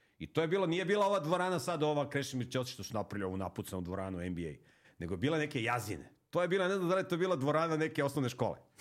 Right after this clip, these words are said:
I tu kad dođeš, brate, mala, mala dvorana, to kad počnu ovi da urlaju, ovi, ovi, ovi, ovi,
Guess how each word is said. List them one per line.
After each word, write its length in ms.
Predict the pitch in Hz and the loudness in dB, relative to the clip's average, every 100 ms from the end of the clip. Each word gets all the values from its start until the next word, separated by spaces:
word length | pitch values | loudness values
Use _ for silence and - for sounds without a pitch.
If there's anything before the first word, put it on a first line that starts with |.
| - - - _ _ _ _ _ | -20 -20 -20 _ _ _ _ _
I 60 | - | -10
tu 180 | - 165 | 0 2
kad 160 | 202 | 2
dođeš, 340 | 190 214 208 175 | 2 2 2 2
brate, 260 | 190 202 | 2 2
mala, 360 | 180 180 196 180 | 2 4 4 2
mala 220 | 165 175 | 2 2
dvorana, 400 | 147 151 147 175 | 4 4 4 2
to 180 | - 160 | 2 2
kad 160 | 170 131 | 0 0
počnu 260 | 165 180 | 0 2
ovi 120 | 170 | 2
da 80 | 170 | 4
urlaju, 320 | 160 165 165 | 4 4 4
ovi, 160 | 139 143 | 4 4
ovi, 200 | 139 143 | 4 4
ovi, 300 | 131 139 127 | 4 4 2
ovi, 220 | 131 131 | 2 0